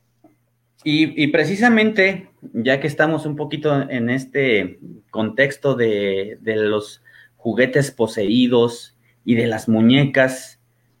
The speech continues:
ahora, ¿quién no se acuerda? Digo, aquellos que a lo mejor el cine mexicano no, como que no es su favorito,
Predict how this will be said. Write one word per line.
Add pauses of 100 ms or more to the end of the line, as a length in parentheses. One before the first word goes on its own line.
(180)
ahora, (160)
¿quién
no
se
acuerda?
Digo, (120)
aquellos
que
a
lo
mejor
el
cine
mexicano
no,
como
que
no
es
su
favorito,